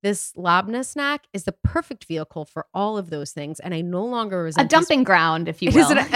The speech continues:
Speaker 1: is a
Speaker 2: <laughs>
Speaker 1: literal and metaphorical dumping ground. I feel like I had so much resentment for all of the spices that were tumbling out of my cabinets. 'Cause it's not just, it's not just the fault of, like, the gifts and the brand, the people who send them. I also end up,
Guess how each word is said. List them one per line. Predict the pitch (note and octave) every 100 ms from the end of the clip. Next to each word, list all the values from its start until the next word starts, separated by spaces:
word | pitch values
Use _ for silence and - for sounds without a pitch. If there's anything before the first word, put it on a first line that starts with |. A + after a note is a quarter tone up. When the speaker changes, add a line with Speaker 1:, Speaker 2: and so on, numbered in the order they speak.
| F#4
Speaker 1:
is | C4+
a | C4+
Speaker 2:
<laughs> | A#3+ A#3
Speaker 1:
literal | B3 C#4+ C4+
and | B3 B3
metaphorical | G#3+ G#3+ A3 G3 F#3+
dumping | F#3 E3 D#3 D3+
ground. | C#3 D3+ D#3 - -
I | A3
feel | A3
like | A#3+
I | A#3+
had | A3 G3
so | - A3
much | B3+ -
resentment | A3+ G3+ - F#3 -
for | F#3+
all | - E3+
of | E3+
the | E3+
spices | F3 - D#3+ E3 D#3+
that | E3+
were | D#3+
tumbling | - F3 F3+ F3+
out | E3 D#3
of | E3
my | D3+
cabinets. | E3+ D#3 E3 -
'Cause | E4
it's | C#4+
not | F#4 A4+
just, | A4+ E4 - _ - -
it's | D4+
not | D4+ F4+
just | G4+ -
the | C#4+
fault | F#3+ F3 E3
of, | E3
like, | D#3
the | D#3+
gifts | E3 -
and | E3
the | D3+
brand, | E3 B2+ D3+ -
the | E3
people | G3 E3+
who | F3
send | D3 D#3+ D3+
them. | C#3+ - -
I | G#3+
also | G#3 G#3+
end | G3+ G3
up, | E3+